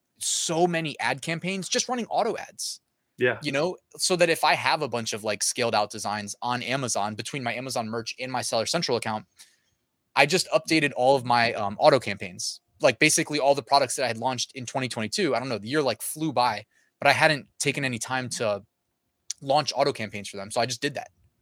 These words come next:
Speaker 1: you know, 'cause it's like, "Hey, this is when I'm gonna get the most value out of those campaigns, like, right at peak sales season." So that's another, like, complimentary thing you guys can do. If you do
Speaker 2: Yeah.
Speaker 1: not, if you run Etsy ads, though, be careful, 'cause they'll, they'll spend your money. You can't control your bids. So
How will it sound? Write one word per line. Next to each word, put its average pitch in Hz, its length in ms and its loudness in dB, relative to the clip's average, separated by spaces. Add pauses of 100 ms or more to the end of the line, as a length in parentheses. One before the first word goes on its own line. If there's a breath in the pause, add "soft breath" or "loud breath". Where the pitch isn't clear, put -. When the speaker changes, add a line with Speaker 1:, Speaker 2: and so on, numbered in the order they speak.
(360)
Speaker 1:
you 120 100 -6
know, 113 180 -4
'cause 123 200 -8
it's 117 160 -4
like, 104 160 2
"Hey, 117 180 -2
this 113 160 -2
is 139 80 0
when 135 120 4
I'm 127 60 4
gonna 123 80 0
get 127 120 2
the 120 80 -8
most 113 160 -4
value 113 300 0
out 110 120 0
of 104 80 -8
those 104 160 -6
campaigns, 104 560 -8
like, 98 180 -12
right 110 240 -4 (100)
at - 140 -8
peak 123 200 -8
sales 123 260 0
season." 107 340 -8 (560)
So 90 320 -10 (140)
that's 131 160 2
another, 139 280 6
like, 110 160 0
complimentary 117 540 -2
thing 107 180 -8
you 104 80 -6
guys 104 200 -6
can 101 120 -12
do. 101 220 -8 (360)
If 117 80 -12
you 143 60 2
do 190 60 6
Speaker 2:
Yeah. 196 80 10
Speaker 1:
not, 165 120 6
if - 80 -4
you 180 100 2
run 180 160 8
Etsy 127 240 0
ads, 104 160 -2
though, 110 100 -4
be 107 100 -8
careful, 92 340 -8
'cause 110 120 -14
they'll, 135 160 4
they'll 120 220 0
spend 127 240 -2
your 113 80 0
money. 107 320 -2 (300 soft breath)
You 131 80 -14
can't 127 200 2
control 123 300 2
your 110 100 2
bids. 107 460 -2 (580 soft breath)
So 107 320 -4